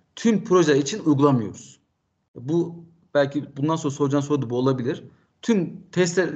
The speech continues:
bu testleri tüm proje için uygulamıyoruz. Çünkü, e, artık sistem firmalarının, yani burada, e, marka ve isim vermekten sıkıntı yok. Zaten sekiz on kişiyiz.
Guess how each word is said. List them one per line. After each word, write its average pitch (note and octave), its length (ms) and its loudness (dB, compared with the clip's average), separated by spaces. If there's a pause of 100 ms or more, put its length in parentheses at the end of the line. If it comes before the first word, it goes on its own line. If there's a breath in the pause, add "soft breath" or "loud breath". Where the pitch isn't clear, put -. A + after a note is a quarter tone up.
(280)
bu D#3 160 -6
testleri E3+ 380 0
tüm F3+ 160 -2
proje C#3 180 2
için F#3 160 -4
uygulamıyoruz. C#3 680 2 (460 soft breath)
Çünkü, B3+ 560 -2 (600 soft breath)
e, B2+ 760 2 (460)
artık E3+ 360 2
sistem A#3+ 340 0
firmalarının, A#2+ 720 -4 (300)
yani B2 360 -2 (320)
burada, D3 340 -2
e, B2 320 -10 (100)
marka D3+ 500 0
ve C#3+ 60 -4
isim D3 220 -6
vermekten D3 380 -2
sıkıntı C#3 420 -6
yok. A#2+ 100 -8
Zaten B2+ 240 -4
sekiz B2 320 -6
on C3+ 140 2
kişiyiz. - 380 -10